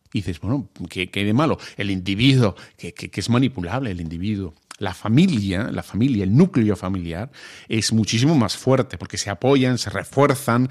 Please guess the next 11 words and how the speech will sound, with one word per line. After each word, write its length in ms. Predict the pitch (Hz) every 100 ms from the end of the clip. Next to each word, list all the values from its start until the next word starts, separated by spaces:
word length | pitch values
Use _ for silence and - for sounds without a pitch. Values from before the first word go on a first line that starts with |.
| -
se 160 | - 95
animan, 520 | 110 147 135 123 123
se, 220 | - 104
se 140 | - 98
protegen, 640 | 95 139 135 131 131 131
todos. 580 | - 135 101 - - - _
Todo. 220 | 104 95 - - -
La 100 | 98
familia, 520 | - 127 113 87 82
la 100 | 87
familia. 300 | - 101 90